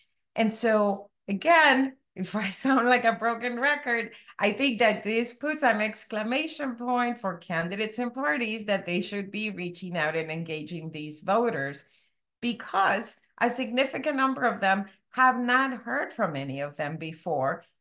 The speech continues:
because they are new to the electorate,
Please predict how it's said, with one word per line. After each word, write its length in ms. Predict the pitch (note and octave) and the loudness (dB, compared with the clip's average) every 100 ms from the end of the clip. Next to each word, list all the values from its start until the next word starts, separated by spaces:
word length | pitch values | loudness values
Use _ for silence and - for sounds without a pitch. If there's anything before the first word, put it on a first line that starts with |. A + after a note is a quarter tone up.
| _ | _
because 340 | A#3+ A#3+ B3+ G3+ | -6 0 0 2
they 100 | A#3 | 4
are 200 | A3+ A3 | 4 4
new 360 | G3 G3+ G3 | 2 0 -2
to 200 | F#3+ F#3 | -6 -10
the 160 | D#3+ D3 | -8 -6
electorate, 720 | C3 A2 A2 - - - - | -4 -4 -6 -8 -14 -16 -18